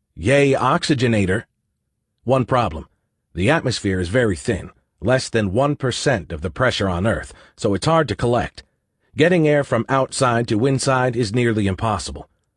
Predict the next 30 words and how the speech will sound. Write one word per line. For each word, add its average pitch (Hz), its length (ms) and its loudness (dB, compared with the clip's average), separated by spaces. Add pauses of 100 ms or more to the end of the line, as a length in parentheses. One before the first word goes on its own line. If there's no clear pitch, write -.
(140)
The 90 100 -2
whole 151 140 4
purpose 147 420 0
of 95 100 -2
the 90 80 -2
hab 98 340 0
is 98 120 -4
to 95 80 -6
keep 117 200 -2
that 90 180 -2
sort 104 220 0
of 80 60 -6
thing 104 180 0
from 78 160 -8
happening. - 420 -4 (480)
The 73 120 -10
tiny 123 420 0
amount 117 320 0
of 92 100 -4
Martian 113 440 0
atmosphere 107 520 -2
that 104 140 0
enters 110 400 -2
when 104 160 -2
I 98 60 0
use 110 300 2
an 101 100 0
airlock 98 500 0
is 80 140 -6
laughable. 95 560 -4